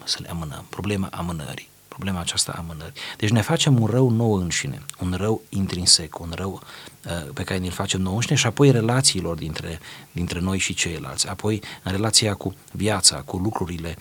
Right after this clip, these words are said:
uh, din jur. Uh, vedeți, există o anumită apatie, da? Și un anumit, un anumit plictis. Văd uneori, uh, și citesc despre adolescenții de astăzi că sunt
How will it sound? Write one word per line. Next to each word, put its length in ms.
uh, 80
din 200
jur. 320
Uh, 180
vedeți, 420
există 380
o 40
anumită 260
apatie, 800
da? 260
Și 120
un 60
anumit, 200
un 140
anumit 240
plictis. 640
Văd 220
uneori, 520
uh, 200
și 160
citesc 360
despre 320
adolescenții 960
de 100
astăzi 380
că 100
sunt 320